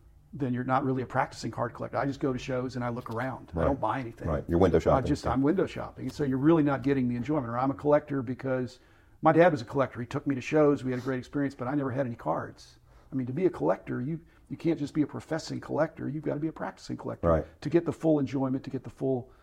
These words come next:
Speaker 1: participation, and get the, what I think is a fabulous, fabulous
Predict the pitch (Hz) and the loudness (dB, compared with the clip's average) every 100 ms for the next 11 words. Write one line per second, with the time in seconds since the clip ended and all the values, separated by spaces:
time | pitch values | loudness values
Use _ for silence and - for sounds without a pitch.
0 | _ - 135 131 123 123 127 - 135 - | _ -10 -6 -6 -6 -6 -6 -4 -6 -2
1 | 135 180 202 202 - 160 165 - 185 143 | -2 0 -2 -4 -4 -2 -2 -4 -4 -4
2 | 120 - _ _ _ - 156 - 185 196 | -6 -10 _ _ _ -8 -8 -4 0 0
3 | 165 131 123 120 - 143 131 120 117 117 | 2 0 -2 -6 -8 -4 -4 -2 -6 -8
4 | - - | -12 -16